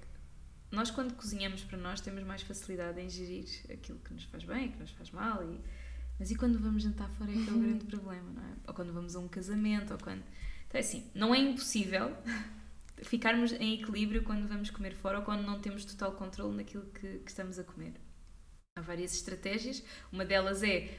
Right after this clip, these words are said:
Speaker 1: tipo, por exemplo, num buffet, tentares escolher aquilo que é mais indicado para a tua constituição. E por isso é que isto é outra das razões, porque é tão importante nós sabermos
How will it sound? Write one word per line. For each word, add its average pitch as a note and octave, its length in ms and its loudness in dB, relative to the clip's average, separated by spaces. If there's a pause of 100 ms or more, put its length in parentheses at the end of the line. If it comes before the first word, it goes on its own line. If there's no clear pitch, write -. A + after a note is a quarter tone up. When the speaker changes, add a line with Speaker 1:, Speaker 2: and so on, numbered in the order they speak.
(260)
Speaker 1:
tipo, - 80 -10
por - 60 -10
exemplo, F#3+ 220 -2
num F#3+ 160 0
buffet, A#3 400 4
tentares A3+ 400 2
escolher A3+ 360 2
aquilo A#3+ 220 2
que A#3+ 120 4
é A3 40 6
mais A3 280 8
indicado G#3+ 400 2
para G#3+ 80 2
a G#3+ 40 2
tua G#3+ 180 -2
constituição. G#3 840 -2
E A#3+ 80 10
por C4+ 120 4
isso C4+ 140 6
é C#4+ 60 6
que - 320 -4
isto A#3+ 180 4
é C4+ 80 10
outra B3 280 8
das A3+ 160 4
razões, A3 360 4
porque G#3+ 200 -4
é G#3 40 -2
tão B3+ 240 2
importante A#3 640 2
nós A#3+ 180 4
sabermos C#4+ 680 2